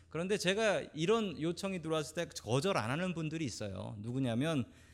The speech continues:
목사님, 선교사님들은 어떻게든 해드려요. 목사님, 선교사님들은. 저희들 아이들이 쓰는 방이 있는데 목사님, 선교사님 오시면은, 예, 저희 아이들한테 양해를 구하고 "얘들아,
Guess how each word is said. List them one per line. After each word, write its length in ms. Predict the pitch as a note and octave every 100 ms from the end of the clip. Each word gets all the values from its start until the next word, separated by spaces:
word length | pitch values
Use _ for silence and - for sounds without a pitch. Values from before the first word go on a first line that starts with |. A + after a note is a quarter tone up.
| -
목사님, 600 | A2 C3 - F#3 F#3 F#3+
선교사님들은 1120 | F#3 F3 E3+ E3 D#3 D3+ D3+ C#3 C#3 F3+ F#3 - -
어떻게든 640 | - - - - F3 E3 C3+
해드려요. 280 | G2 - - - -
목사님, 460 | G2+ - A#2+ A2
선교사님들은. 800 | G#2 G#2+ F#2 F2 F#2+ F2+ - - E2 - - - - - - - - - - - - - - - - -
저희들 540 | - F3+ G#3 G#3+ G#3+ G#3+
아이들이 640 | B2+ E3+ F#3+ G3 F#3 - C3+
쓰는 300 | G#3+ G#3 F3
방이 260 | D#3+ E3+
있는데 460 | D3+ C3+ B2+ D#3+ B2+
목사님, 460 | A#2 A#2+ F3+ F3+ E3
선교사님 560 | E3+ D#3+ D3 C#3 C3+
오시면은, 800 | A#2+ - A2 A#2 C#3 E3 G#2+ F#2 -
예, 140 | G#2+
저희 220 | G2+ C#3+ C#3
아이들한테 600 | A2 C3+ C#3+ B2+ C3+ A#2
양해를 340 | G#2 B2+ C3
구하고 500 | - A2 G#2 A#2 G#2+
"얘들아, 440 | A2 A2 A2+ F2+